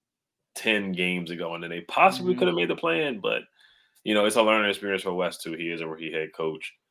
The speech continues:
Speaker 1: Um, so, you know, hopefully this can continue to, into next season, but we're gonna get into, out of the three young guys, they played really well. This is gonna be a tough one where some games it's kinda like you already know which of the three young guys
Speaker 2: Mm.
Speaker 1: played the best.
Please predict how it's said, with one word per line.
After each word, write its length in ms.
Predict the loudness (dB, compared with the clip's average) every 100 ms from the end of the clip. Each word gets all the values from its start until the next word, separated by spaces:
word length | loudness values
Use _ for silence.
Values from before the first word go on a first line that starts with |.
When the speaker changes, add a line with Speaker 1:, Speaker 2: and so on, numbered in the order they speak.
| _ _ -4
Speaker 1:
Um, 360 | -2 -2 -6 _ _ -8
so, 140 | -4
you 120 | -2 0
know, 100 | 0
hopefully 260 | 0 0
this 220 | -2 -4
can 260 | -6 -10 -14 -12
continue 400 | -8 -8 -6 -6
to, 120 | -6 -6
into 300 | -8 -8 -6
next 300 | -6 -6 -6
season, 340 | -6 -6 -4
but 220 | -4 -4 -6 -20 -20 _ _ -2
we're 140 | 4 6
gonna 160 | 8
get 180 | 6 4
into, 420 | 2 0 0 2
out 180 | 4 6
of 160 | 4 4
the 280 | 0 0 -12 -12
three 300 | -2 2 2
young 320 | 2 0 2 4
guys, 340 | 6 6 4
they 120 | 0
played 340 | 2 4 4 2
really 220 | 2 4
well. 280 | 6 6 6
This 220 | 2 -2
is 140 | -6
gonna 180 | -4 -4
be 120 | -2
a 60 | -2
tough 300 | 2 2 2
one 160 | -2
where 120 | -2 -4
some 260 | -4 -2
games 280 | 0 0 -2
it's 100 | -4
kinda 180 | -2 -2
like 160 | -2
you 120 | -2 -2
already 360 | -2 -4 -8
know 280 | 0 2 2
which 300 | 2 -2 -4
of 60 | -6
the 80 | -10
three 180 | -8
young 140 | -8 -4
guys 420 | -2 -2 -2 -6
Speaker 2:
Mm. 80 | -8
Speaker 1:
played 160 | -6
the 80 | -4
best. 440 | 0 0 0 -8